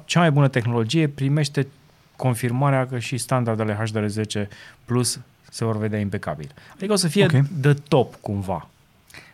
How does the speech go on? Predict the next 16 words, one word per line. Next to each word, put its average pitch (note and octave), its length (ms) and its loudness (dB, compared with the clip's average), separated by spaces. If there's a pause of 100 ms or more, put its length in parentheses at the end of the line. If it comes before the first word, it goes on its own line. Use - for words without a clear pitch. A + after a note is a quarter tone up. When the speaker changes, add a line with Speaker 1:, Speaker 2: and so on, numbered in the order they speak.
(100)
Speaker 2:
Dar C#3 160 4
eu D#3 100 6
m-aș D#3+ 120 4
mai D3+ 140 4
uita D3+ 180 4
la A#2 380 4
această A#2+ 300 0
tehnologie A#2 460 0
dintr-o A#2 220 0
perspectivă. G#2+ 500 -4
Pur A#2+ 200 -4
și B2+ 100 -6
simplu, B2+ 460 0
telefoanele B2+ 540 2
mobile A#2 260 0
vor B2 220 -2